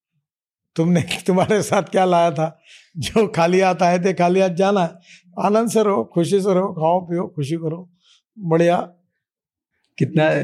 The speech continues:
Speaker 2: ये बहुत fresh thought है क्योंकि सब लोग बोलते हैं ambitious रहो, ambitious रहो, बहुत आगे की सोचो।
Speaker 1: आप काम करते रहो। देखो Archimedes का एक principle था कि जितने वजन की वस्तु पानी में डालोगे उतना ही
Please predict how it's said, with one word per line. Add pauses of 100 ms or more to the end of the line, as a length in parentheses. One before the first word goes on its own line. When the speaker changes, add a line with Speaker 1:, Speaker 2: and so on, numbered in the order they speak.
(580)
Speaker 2:
ये
बहुत
fresh (640)
thought
है
क्योंकि
सब
लोग
बोलते
हैं
ambitious
रहो,
ambitious
रहो,
बहुत
आगे
की
सोचो। (460)
Speaker 1:
आप
काम
करते
रहो। (140)
देखो
Archimedes
का
एक
principle
था (760)
कि
जितने
वजन
की
वस्तु
पानी
में
डालोगे
उतना
ही